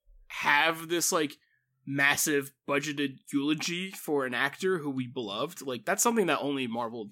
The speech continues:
can do, and that is really cool, you know? Um, and I'm glad that that stuff was handled with care and works. But,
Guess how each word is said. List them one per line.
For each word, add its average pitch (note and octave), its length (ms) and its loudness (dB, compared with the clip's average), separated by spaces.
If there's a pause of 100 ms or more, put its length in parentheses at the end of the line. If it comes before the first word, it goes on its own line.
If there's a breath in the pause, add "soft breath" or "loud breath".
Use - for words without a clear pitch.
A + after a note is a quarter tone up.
can A2+ 180 -10
do, F#2+ 240 -14
and G#2+ 80 -14
that D3 160 -10
is A#2+ 160 -12
really A#2 200 -14
cool, - 180 -18 (240)
you A#2 140 -12
know? A#2 140 -10 (960 loud breath)
Um, C3+ 720 4 (840)
and D3 80 -4
I'm C3 80 -6
glad F3 220 4
that E3 100 6
that D3 180 6
stuff C3 180 -2
was B2+ 100 -6
handled B2 260 -6
with A2+ 160 -10
care A2+ 220 -6
and G2+ 160 -12
works. - 320 -10 (100)
But, A2+ 220 -8